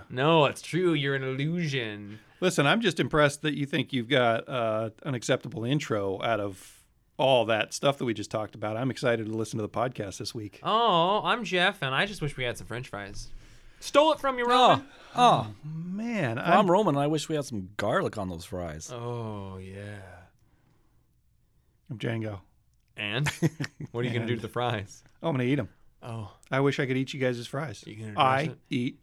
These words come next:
Speaker 2: your
Speaker 1: Movie quote.
Speaker 2: garlic fry.
Speaker 1: I got there before you.
Speaker 2: Fuck.
Speaker 1: Yeah. <laughs> Um, hey, listen, Roman,
Speaker 3: Mm-hmm.
Speaker 1: I know you've been really freaked out about it for a while. So,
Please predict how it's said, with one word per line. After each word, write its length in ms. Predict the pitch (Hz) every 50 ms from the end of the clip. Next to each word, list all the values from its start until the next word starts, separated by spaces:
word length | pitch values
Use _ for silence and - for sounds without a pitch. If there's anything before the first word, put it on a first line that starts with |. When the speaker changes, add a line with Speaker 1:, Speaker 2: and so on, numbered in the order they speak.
| -
Speaker 2:
your 420 | - 120 120 113 110 123 156 147 - _ _ _ _ _ _ -
Speaker 1:
Movie 240 | 151 156 151 127
quote. 260 | - - - - - - - - - - - _ _ _ _ _ _ _ _ _ _ _ _ _ _ _ _ _ _ _ _ _ _ _ -
Speaker 2:
garlic 300 | - 185 226 247 185 139 -
fry. 200 | - 113 101 127
Speaker 1:
I 20 |
got 200 | 123 139 143 143
there 120 | - 160 160
before 260 | 165 147 143 139 117
you. 120 | 101 98 -
Speaker 2:
Fuck. 420 | 233 202 160 - - - - - _ - -
Speaker 1:
Yeah. 1200 | - 135 135 139 143 151 156 156 156 156 156 156 151 147 147 143 139 135 131 127 127 123 123 120 117 117 113 110 107 104 101 98 98 95 95 95 92 92 92 92 92 92 92 - 82 - -
<laughs> 40 | - - - - - - - - - -
Um, 300 | - 156 151 143 143 156
hey, 120 | 170 185 175
listen, 360 | 196 214 214 - 90 - - _ _ _ _ _ _ _ _ _ _ _ _ _ _ -
Roman, 360 | 131 135 139 147 170 190 196 - 139
Speaker 3:
Mm-hmm. 300 | 123 110 123 120 143 131
Speaker 1:
I 40 | 143
know 120 | 165 185
you've 120 | 208 208
been 140 | 180 170 147
really 220 | 139 147 160 160 151
freaked 440 | 151 - - - 151 156 147 -
out 160 | 147 131 127 127
about 200 | 113 104 90 62
it 80 | -
for 160 | - - 110
a 40 | 104
while. 420 | 98 95 90 - - - - 104 - _ _ _ _ -
So, 420 | - - - 156 131 98 67 -